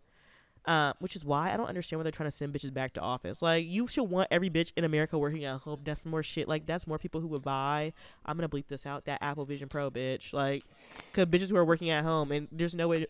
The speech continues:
bitches are using that in the office. Like, come on, they're not thinking. I'm gonna take that out. But, um,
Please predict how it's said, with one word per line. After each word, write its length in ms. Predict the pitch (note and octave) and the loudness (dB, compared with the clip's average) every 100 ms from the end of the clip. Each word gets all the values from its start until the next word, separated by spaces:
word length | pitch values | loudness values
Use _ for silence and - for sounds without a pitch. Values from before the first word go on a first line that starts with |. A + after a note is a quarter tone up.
| - | -2
bitches 180 | D#3+ | -2
are 40 | D#3 | 0
using 160 | D3+ D3 | 0 0
that 60 | |
in 60 | C3 | 2
the 0 | |
office. 320 | C#3 - - | 2 0 -4
Like, 100 | D#3 | -2
come 160 | - E3 | 0 0
on, 140 | D3 | 0
they're 100 | C#3+ | 0
not 240 | D3+ D#3+ - | 2 2 0
thinking. 540 | C#3+ D3+ F#3 G3 G#3+ A3 - - - - - | -4 -4 -4 -4 -4 -8 -14 -20 -20 -6 0
I'm 80 | |
gonna 100 | F#3 | 0
take 160 | F#3 D#3+ | 0 0
that 100 | C#3 | 2
out. 200 | A#2 E2+ | 2 2
But, 260 | D#3+ D#3+ C#3 - _ _ _ - - _ _ - - | 4 6 4 -4 _ _ _ -20 -20 _ _ -20 0
um, 760 | E3+ F3 D#3+ D3+ C#3 C3+ C3 | 4 6 4 2 -2 -6 -10